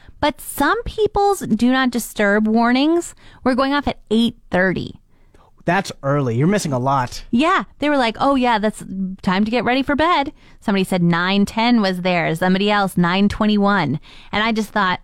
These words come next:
Speaker 1: "My bedtime reminder goes off at ten, but you can disturb me whenever you want." Like, I don't set that up.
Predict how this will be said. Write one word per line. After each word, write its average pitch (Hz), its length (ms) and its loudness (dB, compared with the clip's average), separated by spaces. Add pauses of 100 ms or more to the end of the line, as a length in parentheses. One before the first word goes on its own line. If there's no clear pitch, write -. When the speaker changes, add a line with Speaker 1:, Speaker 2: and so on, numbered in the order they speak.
(100)
Speaker 1:
"My 220 260 2
bedtime 220 380 0
reminder 185 340 0
goes 180 220 0
off 170 160 -2
at 185 100 -6
ten, 170 300 0
but 165 140 -2
you 208 140 2
can 247 160 2
disturb 202 380 0
me 214 100 4
whenever 170 300 0
you 175 160 0
want." 160 260 -2
Like, - 140 -2
I 185 180 -2
don't 190 440 0
set 180 220 -4
that 170 180 -2
up. - 240 -6